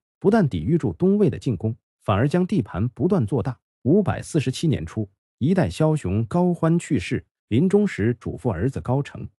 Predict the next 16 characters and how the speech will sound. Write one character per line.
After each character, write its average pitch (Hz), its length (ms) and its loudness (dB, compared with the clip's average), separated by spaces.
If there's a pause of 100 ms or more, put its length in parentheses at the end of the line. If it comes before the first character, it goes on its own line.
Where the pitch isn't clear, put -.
(140)
务 208 180 2
必 123 160 2
盯 160 240 2
住 120 280 -2
居 196 180 -2
心 190 240 2
叵 - 220 -10
测 - 120 -4
的 120 80 -2
侯 117 240 -2
景。 117 140 -8 (380)
这 233 120 0
个 156 80 2
人 98 240 2
有 - 200 -4
用， 135 120 -2